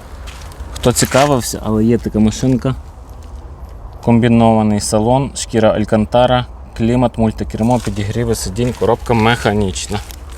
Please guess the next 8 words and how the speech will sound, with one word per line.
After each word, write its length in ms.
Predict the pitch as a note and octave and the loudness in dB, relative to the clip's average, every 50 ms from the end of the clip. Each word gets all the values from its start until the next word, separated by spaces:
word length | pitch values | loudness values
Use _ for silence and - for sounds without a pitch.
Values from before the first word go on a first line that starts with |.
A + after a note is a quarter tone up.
| - - - - - - - - - - - - - - - - - - - - - - - - - - - - - - - - - - - - - - | -14 -14 -14 -14 -14 -16 -14 -14 -14 -14 -14 -16 -16 -12 -12 -12 -12 -10 -12 -14 -14 -12 -14 -12 -12 -10 -10 -8 -8 -10 -10 -10 -12 -12 -12 -12 -6 -4
Парктроніки 600 | C#3 B2 - - - A#2+ B2 C3 C#3 C3 - B2 | -2 -2 0 2 2 4 4 4 4 2 0 -2
присутні. 500 | - - - - - E2+ - - - F2 - - - - - - - - - - - - - - - - - - - - - _ _ _ _ - - - - - - - - - - - - | 0 0 0 0 -2 -4 -8 -8 -12 -12 -14 -14 -18 -20 -20 -18 -18 -18 -18 -18 -18 -18 -16 -16 -18 -16 -16 -16 -16 -18 -18 _ _ _ _ -12 -12 -10 -10 -12 -12 -12 -12 -10 -10 -10 -4
Opel 400 | - B2+ B2+ A#2+ - - A2 A2+ - - | 0 0 0 2 2 0 0 0 0 -2
Astra 440 | A#2+ A#2 - - - G#2 G#2 - - | -2 -2 -2 -2 -6 -6 -6 -4 -2
H, 300 | A2+ C3 D3 - - - - - - - - - - - - - - - - - - - - - - - - | 0 0 0 -2 -6 -12 -14 -16 -16 -16 -14 -14 -14 -16 -16 -16 -16 -16 -16 -16 -16 -16 -18 -18 -16 -12 -4
дев'ятий 480 | G#2+ A#2+ B2 A#2 A#2 A2+ A2+ - A2 | 0 2 4 6 4 4 4 2 2
рік, 260 | G#2 G#2 C3 C#3 - - | 2 2 0 -2 -2 -2
один 280 | A#2+ A2+ G#2+ A#2+ A#2+ | -4 0 0 0 -2